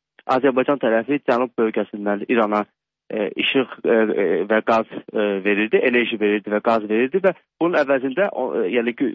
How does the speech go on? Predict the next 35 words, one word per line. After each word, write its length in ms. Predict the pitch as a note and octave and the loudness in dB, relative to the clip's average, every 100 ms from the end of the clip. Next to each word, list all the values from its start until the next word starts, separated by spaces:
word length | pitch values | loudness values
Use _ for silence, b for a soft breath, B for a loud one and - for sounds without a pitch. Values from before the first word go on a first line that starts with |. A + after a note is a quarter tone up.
| C3 | -2
Naxçıvan 460 | C3 - C3+ D3 - | -2 -2 -2 0 -2
tə-, 100 | G#2+ | -2
blokadada 500 | C#3 C3+ D3+ C3 A#2 | -2 0 0 0 0
olan 300 | A2+ C3 D#3 | 0 0 -2
Naxçıvan 380 | A#2+ - B2 C3 | -6 -4 -4 -2
tərəfindən 460 | A#2 G#2+ A2+ D3 - | -2 -2 -2 -4 0
İran 240 | A#2+ C3 | 0 0
bunu 280 | A2+ A2+ C3 - _ - | -2 -2 -4 -6 _ -2
kompensasiya 540 | A#2+ A2+ A2+ A#2 A#2+ G#2+ | -2 0 0 -2 0 -2
edirdi 340 | G#2 A#2+ A#2+ D#3 | 0 0 0 0
və 140 | C3+ C3+ _ _ _ _ D#3 | 0 0 _ _ _ _ 0
bu, 160 | F3 D#3 - | 2 0 -2
yəni 220 | C3+ B2+ D3 | -2 -2 -2
birgə 320 | C3+ A#2+ D#3 | -2 0 0
blokadadan, 580 | C#3 B2 C#3+ B2 A#2 A2+ | 0 0 -2 0 -2 -2
Naxçıvan 440 | B2 - B2+ C#3 | -4 -2 -2 0
blokadadan 500 | C3 A#2 C3+ B2 A#2 - | 0 0 0 0 -2 -2
çıxarmaq, 400 | A#2+ A2+ B2 - _ _ - | -2 0 -2 -4 _ _ -4
e, 160 | G#2+ G2+ | -2 0
marağı 400 | A2 G#2+ G#2 A#2 | 0 0 0 -4
güdü-, 220 | G#2+ G2 A#2 | -4 -4 -4
məqsədi 380 | A#2 A2+ G#2+ | -2 -2 -2
güdürdü. 400 | A2 G2+ F#2+ - - B B B | -4 -4 -4 -6 -12 B B B
Amma 220 | F3+ G#3+ | 0 0
indi 360 | - A3 G3+ G#3+ F3+ - E3 | 0 -2 2 0 0 0 2
İran, 280 | F3+ F3+ - | 2 0 -6
e, 280 | D3 A2+ C3 - D3 | -6 -4 -4 -2 -2
təklif 300 | C3+ E3 C#3+ | 0 0 0
edib 240 | C#3 C#3+ | 0 0
və 100 | D3+ C3+ | 2 2
Azərbaycanla 540 | C#3 C3+ C3+ D3 C3 | 0 0 0 0 0
da 120 | A#2+ | -2
bugün 220 | B2 B2+ A#2 | -2 -2 0
razılaşıblar 640 | A#2 A2+ A2+ C3+ A2+ G#2+ | 0 0 -4 -2 -2 -2
ki, 200 | - D3 | -2 -4